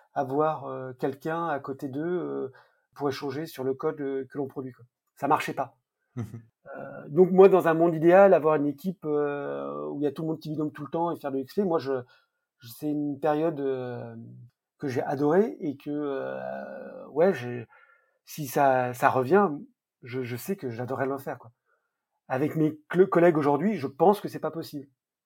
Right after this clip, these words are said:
Speaker 1: Il y en a certains où il y aura des blocages. Tout s'adapte. Donc, dans, dans cette équipe-là, en fait, on a, on faisait ce qu'on appelle, euh,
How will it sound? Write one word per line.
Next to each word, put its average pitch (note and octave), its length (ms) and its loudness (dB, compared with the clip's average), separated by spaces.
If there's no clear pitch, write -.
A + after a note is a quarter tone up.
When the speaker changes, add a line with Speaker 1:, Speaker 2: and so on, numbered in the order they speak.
Speaker 1:
Il C3 60 -14
y - 20 -6
en C#3 40 -2
a - 20 -6
certains D#3+ 320 2
où G3+ 100 6
il D#3 60 -2
y - 20 2
aura C#3 100 0
des C3+ 80 -2
blocages. D3+ 720 -2
Tout F#3+ 120 -6
s'adapte. E3 340 2
Donc, C#3 160 -10
dans, F3+ 220 8
dans F3+ 140 6
cette F#3+ 180 2
équipe-là, G3 480 6
en D3 100 -2
fait, G3+ 300 0
on D3 140 4
a, C#3+ 440 4
on C#3 280 0
faisait C#3+ 300 -2
ce - 80 -8
qu'on D#3 100 -4
appelle, D#3 300 0
euh, C#3 240 -2